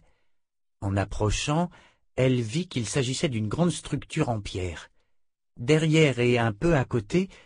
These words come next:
elle aperçut trois casemates aux toits d'ardoise en bardeaux. La gorge nouée, Beata comprit que la structure était une Domini Dirch.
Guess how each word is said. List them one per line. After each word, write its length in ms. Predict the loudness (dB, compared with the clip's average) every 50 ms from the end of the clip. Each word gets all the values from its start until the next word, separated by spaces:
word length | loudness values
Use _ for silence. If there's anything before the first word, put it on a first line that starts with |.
| _ _ _ _ _
elle 100 | 4 4
aperçut 400 | 4 4 2 -2 0 -2 -4 -4
trois 220 | -2 0 0 0 2
casemates 600 | 2 0 0 0 0 -2 0 -2 -2 -2 -2 -2
aux 100 | -2 -2
toits 200 | 0 2 2 4
d'ardoise 560 | 4 4 2 2 2 4 4 4 4 4 2
en 140 | 2 0 2
bardeaux. 480 | 2 2 0 0 -2 -4 -4 -4 -6 -6 -14 _ _ _ _ _ _ _ _ _ _ _ _ _ _ _ _ _ _ _ _ _ _ _ 0
La 180 | 2 2 2
gorge 400 | 2 2 2 2 2 2 0 0
nouée, 540 | 0 0 2 2 0 2 2 0 0 -2 -6 -12 _ _ _ _ _ _ _ _ _ _
Beata 480 | 2 4 6 8 8 6 6 4 0 0
comprit 480 | 2 -2 -2 -2 0 0 0 0 0 0
que 120 | 0 0
la 180 | 2 2 2 0
structure 920 | -2 -6 -6 -6 -6 -6 -8 -10 -8 -4 0 0 2 2 0 0 -2 -4 -8 -16 _ _ _ _ _ _ 0
était 320 | 0 0 2 0 0 0 0
une 440 | -2 -4 -2 0 0 2 2 4
Domini 560 | 6 6 6 6 6 2 2 2 0 0 -2 -4 -4
Dirch. 640 | -4 -4 -4 -4 -8 -8 -6 -6 -6 -6 -8 -12